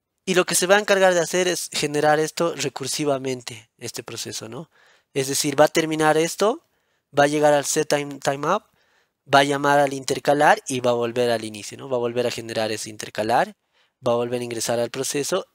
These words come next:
y como ya va a tener estado otro valor, se va a volver, va a volver a iterar, iterar constantemente. Y esta parte terminaría así. Lo guardo y lo vamos a probar. Entonces acá lo mismo, ¿no? Le voy a cerrar este ejercicio,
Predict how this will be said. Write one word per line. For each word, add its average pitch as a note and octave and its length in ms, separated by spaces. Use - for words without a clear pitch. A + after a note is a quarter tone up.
y B2 140
como B2 300
ya C#3+ 160
va D#3 60
a D3 40
tener D3 260
estado D3 300
otro D3+ 200
valor, D3+ 440
se - 140
va A#2+ 100
a A#2+ 40
volver, A#2+ 300
va B2+ 60
a A#2+ 60
volver A#2+ 260
a A#2+ 40
iterar, B2 380
iterar A2+ 340
constantemente. A2 920
Y F3 80
esta G3+ 220
parte G3+ 680
terminaría F3 800
así. B3+ 340
Lo A#2 160
guardo D3+ 480
y F3+ 360
lo D#3 100
vamos C3 280
a D3+ 60
probar. D3 380
Entonces - 460
acá A#2+ 200
lo A#2 120
mismo, A2 260
¿no? A#2 180
Le A2+ 80
voy A#2 100
a A2+ 60
cerrar A#2 360
este A2 500
ejercicio, F3 640